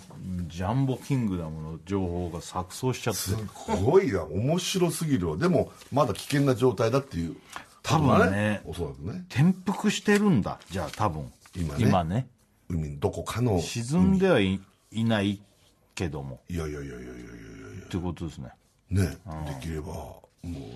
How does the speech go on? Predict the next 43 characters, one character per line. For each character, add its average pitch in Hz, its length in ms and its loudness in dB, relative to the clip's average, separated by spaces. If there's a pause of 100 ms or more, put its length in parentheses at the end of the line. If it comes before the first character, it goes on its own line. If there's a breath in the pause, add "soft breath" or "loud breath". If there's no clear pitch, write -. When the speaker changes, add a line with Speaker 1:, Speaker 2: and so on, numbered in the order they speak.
(160)
Speaker 2:
で - 80 -12
き - 80 -10
れ 82 80 -6
ば - 120 -8
つ - 80 -18
う - 40 -16
か、 - 80 -14
ち - 80 -16
ゃ 78 60 -10
ん - 40 -12
と - 100 -12
こ 65 140 -12
う、 60 400 -12 (460)
戻 104 220 2
っ 98 80 -4
て - 80 -10
ほ - 100 -10
し - 120 -10
い - 20 -10
よ 73 100 -12
ね、 120 200 4
と 92 120 0
り 87 60 2
あ - 20 2
え 82 40 2
ず - 20 2
ね。 92 80 2
Speaker 1:
戻 92 80 2
っ 95 40 4
て 127 60 6
ほ 143 240 6
し 87 60 2
い。 - 20 0
Speaker 2:
や 73 60 -4
っ 78 40 -4
ぱ 76 160 -8
ね。 85 360 0
Speaker 1:
本 87 240 -4
当 95 100 -10
だ。 85 120 0
Speaker 2:
な 82 40 2
ん 78 60 -6
か。 67 60 -12